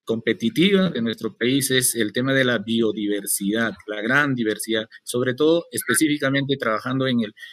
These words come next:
eh, en el tema de cacao. Eh, sabemos mucho de las iniciativas que hacen entidades de cooperación, Bioversity, el inia, colectando su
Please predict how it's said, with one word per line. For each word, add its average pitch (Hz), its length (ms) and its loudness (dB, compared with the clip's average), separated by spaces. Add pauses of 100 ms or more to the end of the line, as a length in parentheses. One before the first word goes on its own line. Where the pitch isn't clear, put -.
(260)
eh, 101 440 0
en 110 180 0
el 107 160 -2
tema 131 260 2
de 117 160 0
cacao. 104 800 -2
Eh, 110 100 -4
sabemos 131 480 2
mucho 160 400 2
de 113 80 2
las 107 160 -2
iniciativas 110 640 0
que 120 80 0
hacen 123 400 0 (480)
entidades 113 540 2
de 117 80 -2
cooperación, 104 600 -2
Bioversity, 127 1040 0
el 113 240 -2
inia, 139 800 2
colectando 120 760 0
su 98 200 -4